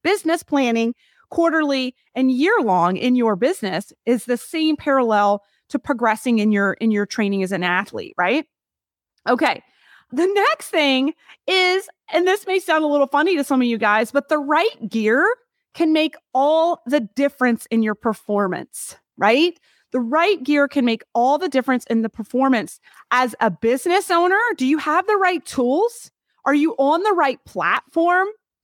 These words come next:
right? Is your marketing strategy on point? What is the gear, tools that you are using to make sure you're working hard every day, making sure that the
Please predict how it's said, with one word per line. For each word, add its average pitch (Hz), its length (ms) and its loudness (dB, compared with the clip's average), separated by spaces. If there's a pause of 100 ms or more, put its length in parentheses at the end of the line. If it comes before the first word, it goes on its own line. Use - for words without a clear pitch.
(260)
right? 269 280 0
Is 269 140 -2
your 285 100 0
marketing 294 520 0
strategy 277 640 -2
on 240 220 2
point? 240 520 -2 (260)
What 359 280 2
is 349 220 0
the 277 100 -2
gear, 247 560 0
tools 277 560 -2 (240)
that 262 140 -2
you 302 160 0
are 294 80 0
using 269 640 0
to 294 100 -2
make 285 240 -2
sure 330 200 -4
you're 311 280 0
working 381 380 0
hard 349 520 0 (100)
every 302 320 0
day, 277 500 0 (340)
making 359 400 -2
sure 339 380 0 (160)
that 269 240 0
the 269 120 0